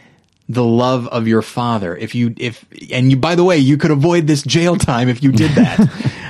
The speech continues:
Speaker 1: Um, you know, I think people would say, could say that about any of us. And so, uh, take that instinct as you're watching Foxcatcher, as you're watching Wall Street, the, these cautionary tales in some ways,
Speaker 2: Mm-hmm.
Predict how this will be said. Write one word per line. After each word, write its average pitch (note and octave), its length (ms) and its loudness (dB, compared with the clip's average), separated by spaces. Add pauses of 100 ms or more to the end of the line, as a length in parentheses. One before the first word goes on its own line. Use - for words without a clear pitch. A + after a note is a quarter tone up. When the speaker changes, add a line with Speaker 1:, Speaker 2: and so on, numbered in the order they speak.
(120)
Speaker 1:
Um, B2 480 -2 (340)
you C#3 140 -4
know, A#2+ 260 -4 (340)
I A#2+ 120 -4
think C3 240 -2
people C3 280 0
would A2+ 140 0
say, - 260 -6
could B2 200 -4
say A2+ 180 0
that G#2+ 140 -2
about F#2+ 240 -2
any G2+ 220 -4
of D#2+ 120 -14
us. - 320 -14
And G2 260 -8
so, G2+ 460 -2 (580)
uh, G2+ 360 -6 (340)
take F3 300 -2
that D#3+ 260 -2
instinct A#2+ 480 -2
as A#2 160 0
you're B2+ 160 2
watching B2 420 0
Foxcatcher, A2 640 -6
as G2 100 -10
you're G2+ 120 -4
watching A2 420 -2
Wall A#2 220 0
Street, F#2+ 260 -6
the, - 300 -6
these A#2+ 180 -4
cautionary C3+ 760 -2
tales G#2+ 380 -2
in F#2+ 120 -8
some F#2 200 -8
ways, E2 280 -12
Speaker 2:
Mm-hmm. G2+ 380 0